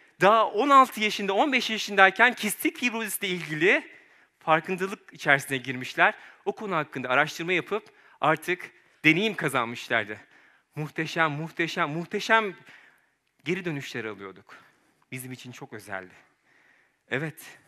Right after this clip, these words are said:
ardından evrene dedik ki,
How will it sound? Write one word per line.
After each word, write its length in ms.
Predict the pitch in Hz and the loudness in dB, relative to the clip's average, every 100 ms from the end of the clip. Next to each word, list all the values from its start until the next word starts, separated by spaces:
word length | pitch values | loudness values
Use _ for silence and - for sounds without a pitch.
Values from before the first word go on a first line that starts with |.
| _ _ _ _ _ _ _ _ _ _ _ _ - | _ _ _ _ _ _ _ _ _ _ _ _ 0
ardından 680 | 131 120 123 117 117 139 165 131 - - - - - - - _ _ _ _ _ _ _ _ _ - | 2 0 -4 -4 -4 -4 -8 -18 -20 -20 -20 -20 -20 -20 -20 _ _ _ _ _ _ _ _ _ -6
evrene 420 | 147 160 156 151 | -4 -4 -6 -8
dedik 300 | 127 131 - | -10 -14 -20
ki, 220 | - 95 | -16 -16